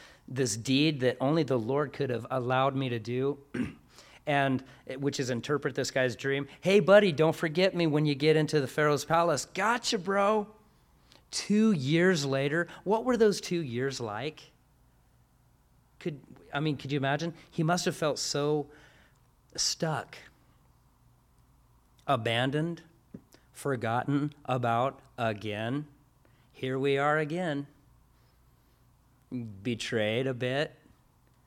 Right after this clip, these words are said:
You ever been in a place where you just feel stuck? You're just like, "Ugh, what's gonna change? Is there any,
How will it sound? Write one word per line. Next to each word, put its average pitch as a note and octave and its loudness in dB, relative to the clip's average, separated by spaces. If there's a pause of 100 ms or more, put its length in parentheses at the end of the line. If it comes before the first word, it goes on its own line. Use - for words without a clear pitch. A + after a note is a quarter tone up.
(280)
You D3+ 2
ever E3 2
been D#3+ 2
in D#3+ 2
a C#3+ -2
place D3 -4
where B2 -2
you A2 -4
just A#2+ -8
feel C3+ -2
stuck? - -6 (1160)
You're A2 -8
just - -8
like, G#2 -6
"Ugh, G#2+ -6 (1300)
what's B2 -8
gonna B2 -6
change? B2 -10
Is A2 -4
there A#2 -6
any, C#3 -8